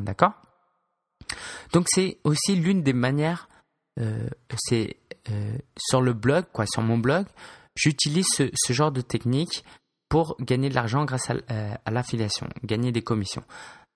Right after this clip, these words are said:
Un autre exemple sur le blog, c'est d'écrire des tutoriels. Donc, j'ai un article tutoriel qui se trouve, euh, donc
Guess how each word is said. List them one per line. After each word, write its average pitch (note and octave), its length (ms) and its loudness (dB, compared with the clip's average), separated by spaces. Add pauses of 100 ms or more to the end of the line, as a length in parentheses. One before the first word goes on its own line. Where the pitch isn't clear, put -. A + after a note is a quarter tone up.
Un B2 240 4
autre - 440 -2 (420)
exemple C3 440 2
sur G#2+ 120 2
le G#2 100 2
blog, C#3+ 300 2
c'est D#3+ 240 2
d'écrire D3+ 500 0
des A2+ 260 0
tutoriels. A2+ 640 0
Donc, G2+ 180 -2
j'ai C3 100 2
un D3 100 0
article E3+ 320 -2
tutoriel B2 720 0 (600)
qui - 160 -2
se - 160 2
trouve, A#2 540 0
euh, F#2+ 160 2
donc F#2+ 200 -4